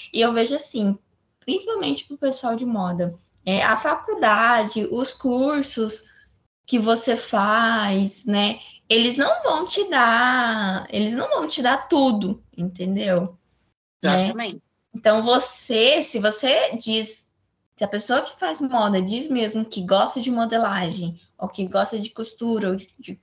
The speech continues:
Speaker 1: que gosta de estilismo, que gosta de visagismo, ela tem que se aprofundar naquilo. Porque os cursos, a faculdade, ela vai dar um, um conhecimento amplo de tudo aquilo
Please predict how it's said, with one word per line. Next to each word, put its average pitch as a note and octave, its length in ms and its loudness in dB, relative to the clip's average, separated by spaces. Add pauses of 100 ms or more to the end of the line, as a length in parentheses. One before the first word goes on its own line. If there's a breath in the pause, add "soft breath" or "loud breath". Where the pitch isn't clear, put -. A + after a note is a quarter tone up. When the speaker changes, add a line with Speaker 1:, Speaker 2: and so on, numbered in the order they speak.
(220)
Speaker 1:
que G#3 140 -2
gosta G3 300 4
de G#3 120 0
estilismo, G#3 960 0
que G#3+ 140 -6
gosta G#3 300 2
de A3+ 380 -2 (120)
visagismo, A3 960 0 (200 loud breath)
ela A#3+ 220 4
tem A3+ 180 0
que - 60 -8
se G#4+ 80 -8
aprofundar B3 580 -4
naquilo. F3 680 -4 (760 soft breath)
Porque A#3+ 1300 0 (300)
os - 160 -6
cursos, A3+ 720 0
a G3+ 160 4
faculdade, A#3+ 600 0
ela A3 140 2
vai G#3+ 140 4
dar G3+ 220 2
um, B3+ 340 0
um A3 80 0
conhecimento A3+ 1040 -4 (160)
amplo B3+ 720 0
de A#3+ 200 -4 (180)
tudo C#4+ 300 2
aquilo C#4 640 0